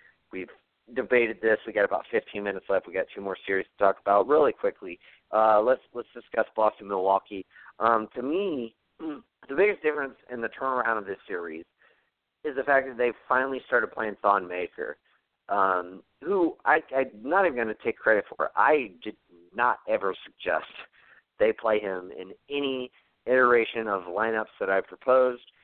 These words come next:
um, but apparently John Henson had, like,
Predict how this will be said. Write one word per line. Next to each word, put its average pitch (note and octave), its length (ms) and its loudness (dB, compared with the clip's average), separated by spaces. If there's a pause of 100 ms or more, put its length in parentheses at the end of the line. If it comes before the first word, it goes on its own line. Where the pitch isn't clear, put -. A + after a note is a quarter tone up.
(260)
um, F#2+ 400 -6 (340)
but F#2+ 280 -4 (640)
apparently C#3 460 -2
John A#2 220 0
Henson A#2+ 400 -8
had, G#2 240 -4 (100)
like, F#2 140 -4